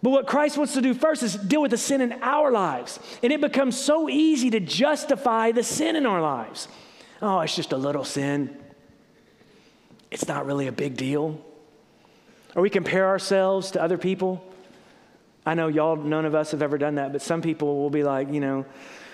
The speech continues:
"Well, at least I'm not blah, blah, blah." Insert whatever sin you haven't committed on that particular day. "At least I'm not doing my,"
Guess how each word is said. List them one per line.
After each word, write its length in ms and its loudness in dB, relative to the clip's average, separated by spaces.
"Well, 160 -2
at 60 2
least 240 2
I'm 160 2
not 440 2
blah, 200 4
blah, 160 2
blah." 420 2
Insert 420 0
whatever 340 2
sin 340 0
you 120 2
haven't 220 0
committed 340 0
on 120 0
that 120 -2
particular 440 -2
day. 300 0
"At 60 0
least 240 0
I'm 100 4
not 220 2
doing 200 4
my," 540 2